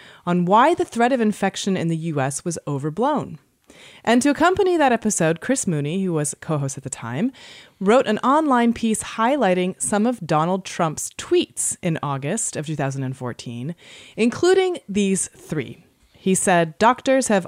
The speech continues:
already died treating Ebola, and we should not be importing the disease to our homeland." He also tweeted, "Our government now imports illegal immigrants and deadly diseases. Our leaders are inept."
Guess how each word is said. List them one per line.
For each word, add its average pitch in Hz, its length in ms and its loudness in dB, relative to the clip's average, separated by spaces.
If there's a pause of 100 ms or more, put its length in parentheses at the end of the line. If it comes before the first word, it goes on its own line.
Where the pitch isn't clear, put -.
already 240 380 4
died 185 420 0
treating 180 300 0
Ebola, 143 540 -2 (440)
and 175 320 0
we 170 140 0
should 170 180 -6
not 175 240 0
be 214 120 -2
importing 175 360 0
the 170 100 0
disease 143 420 -4
to 156 260 -4
our 143 140 -2
homeland." 175 680 -2 (520)
He 202 140 4
also 214 200 2
tweeted, 208 500 2
"Our 180 120 0
government 240 420 2
now 208 380 4
imports 202 560 0
illegal 165 420 2
immigrants 226 520 2
and 151 200 -4
deadly 147 240 0
diseases. 208 760 0
Our 147 120 -2
leaders 190 460 0
are 147 160 -4
inept." 196 540 -2